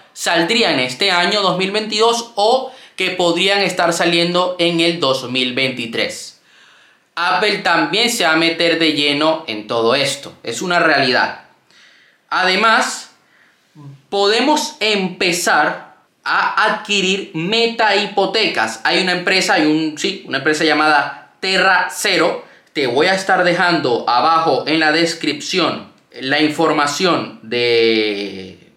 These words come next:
de, este, de esta empresa, de, de, de esta hipoteca, porque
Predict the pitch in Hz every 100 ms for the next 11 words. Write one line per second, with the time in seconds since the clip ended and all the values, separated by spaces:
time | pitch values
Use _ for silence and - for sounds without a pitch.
0 | - 120 123 120 - 156 147 143 139 135
1 | 127 - - 131 135 151 143 175 190 -
2 | 127 127 120 - 113 - 113 113 - _
3 | _ - - - _ - 151 151 185 170
4 | 147 196 175 135 135 - - - - 185
5 | 175 180 175